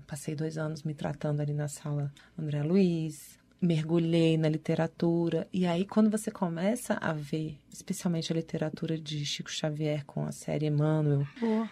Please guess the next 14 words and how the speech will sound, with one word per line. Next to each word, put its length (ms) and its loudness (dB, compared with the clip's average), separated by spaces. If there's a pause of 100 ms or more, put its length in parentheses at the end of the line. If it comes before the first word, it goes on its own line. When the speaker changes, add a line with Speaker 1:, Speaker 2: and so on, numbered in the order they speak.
Speaker 1:
a 80 -4
série 200 -2
histórica, 600 -2 (380)
né? 420 0 (140)
Aí 280 0
a 60 2
gente 320 -2
vê 320 0 (100)
quantos 920 4 (100)
reencontros, 880 0
quanta 440 4
saudade, 600 -2
quanto 420 0
amor 400 0